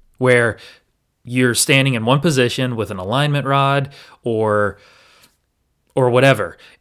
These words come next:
with one club, one target. You're just raking a ball, working on your swing, and hitting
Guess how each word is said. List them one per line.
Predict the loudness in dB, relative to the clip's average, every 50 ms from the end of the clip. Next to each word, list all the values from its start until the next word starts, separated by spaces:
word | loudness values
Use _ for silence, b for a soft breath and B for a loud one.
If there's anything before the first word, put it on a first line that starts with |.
| _ _ _
with | -4 -4 -4 -4 -2
one | 0 2 2 2 2 0
club, | 0 0 2 4 4 4 4 2 -2 -10 -14
one | -10 -4 -2 0 0 0 -2
target. | -2 0 0 0 0 0 -2 -4 -4 b b b b b _
You're | -6 -4
just | -4 -4 -4 -2 0
raking | 2 2 2 2 0 0
a | 0 2
ball, | 2 2 4 2 2 0 -4 B B B
working | -6 0 0 0 0 0 -2 -2
on | -2 -2
your | -2 -4
swing, | -4 -6 -6 -4 -4 -4 -4 -6 -8 b b b b
and | b -6 -6
hitting | -2 -2 -2 -4 -4 -8